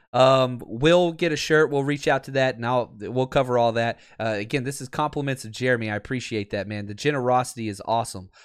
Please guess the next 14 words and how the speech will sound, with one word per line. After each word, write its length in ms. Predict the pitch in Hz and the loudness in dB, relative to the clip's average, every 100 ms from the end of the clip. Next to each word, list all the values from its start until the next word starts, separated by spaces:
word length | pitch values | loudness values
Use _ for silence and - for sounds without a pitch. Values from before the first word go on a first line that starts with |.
| _ | _
Uh-oh, 480 | 151 208 190 170 170 _ _ - | 6 12 12 10 4 _ _ 2
there 180 | 156 | 6
we 120 | 208 185 | 6 6
go, 340 | 185 214 160 | 10 12 10
and 120 | 143 | 8
it 140 | 170 220 | 8 8
was 160 | 170 | 4
close, 540 | - - 185 185 165 143 | -2 6 8 8 6 2
man. 340 | 135 135 131 - - - | 4 4 2 -6 -18 -6
You 140 | 175 | 4
guys 280 | 220 208 160 | 8 8 6
are 80 | 135 | 0
so 440 | - 170 175 196 | 0 6 6 6
close. 640 | - 160 147 110 - - | 2 4 4 4 -4 -18